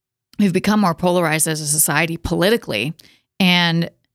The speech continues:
that has not just, that has unfortunately touched our media as well and, and seeped into that. Uh, media is supposed to be unbiased and supposed to be just telling us the facts.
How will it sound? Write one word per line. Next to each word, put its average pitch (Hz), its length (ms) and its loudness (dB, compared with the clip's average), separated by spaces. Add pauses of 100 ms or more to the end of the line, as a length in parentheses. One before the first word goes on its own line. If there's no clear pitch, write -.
(240)
that 185 260 2
has 185 240 0
not 185 280 2
just, - 520 -2 (600)
that 196 260 2
has 202 160 2
unfortunately 185 760 0
touched - 360 -2
our 160 120 0
media 160 380 2
as 156 240 -2
well 151 260 0
and, 160 380 -2
and 160 220 0
seeped - 420 0
into 180 240 2
that. 160 320 -2 (340)
Uh, 170 360 0 (260)
media 190 500 2
is 180 60 2
supposed 208 220 0
to - 40 -8
be 185 120 0
unbiased 165 640 0
and 160 80 0
supposed 170 280 0
to - 80 -4
be 160 120 -2
just - 340 -2
telling 156 340 -4
us 147 140 -2
the 156 80 -4
facts. - 320 -4